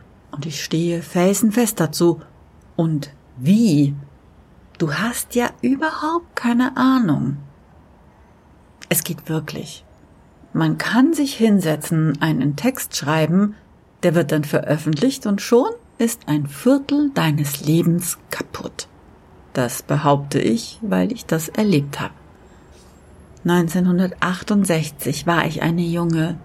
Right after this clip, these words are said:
ziemlich gut aussehende Frau, die auf der Suche nach dem Stoff für einen Bestseller war. Es sollte etwas Sensationelles sein,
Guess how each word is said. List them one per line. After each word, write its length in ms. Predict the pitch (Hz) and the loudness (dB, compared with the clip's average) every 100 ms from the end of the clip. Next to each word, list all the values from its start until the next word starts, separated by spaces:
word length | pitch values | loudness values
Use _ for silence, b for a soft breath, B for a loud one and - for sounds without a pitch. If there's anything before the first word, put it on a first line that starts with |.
| - - | -16 -2
ziemlich 440 | 277 311 262 - | 0 2 0 -2
gut 220 | 208 214 | -2 0
aussehende 440 | 196 190 196 185 180 | 2 0 2 2 0
Frau, 460 | - 165 160 151 B B B - | -2 2 4 2 B B B -2
die 80 | |
auf 100 | 180 | -2
der 140 | 196 180 | 2 2
Suche 400 | 160 196 226 220 | 4 4 4 4
nach 180 | 175 165 | 2 2
dem 180 | 175 | 0
Stoff 360 | 180 - 165 165 | 0 0 0 0
für 160 | - - | -2 2
einen 220 | 160 160 | 2 2
Bestseller 640 | 156 143 - - 156 139 | 0 -4 -6 -4 -2 -2
war. 240 | 151 - - - - - - - - - - - - - - | -2 -4 -6 -12 -20 -20 -20 -20 -20 -20 -20 -20 -20 -20 -8
Es 140 | 170 143 | -4 0
sollte 200 | 139 135 | 0 -2
etwas 280 | - 123 - | -6 -6 2
Sensationelles 880 | 147 165 160 - 135 143 180 180 | 2 2 0 0 2 4 4 2
sein, 220 | 160 165 | 2 0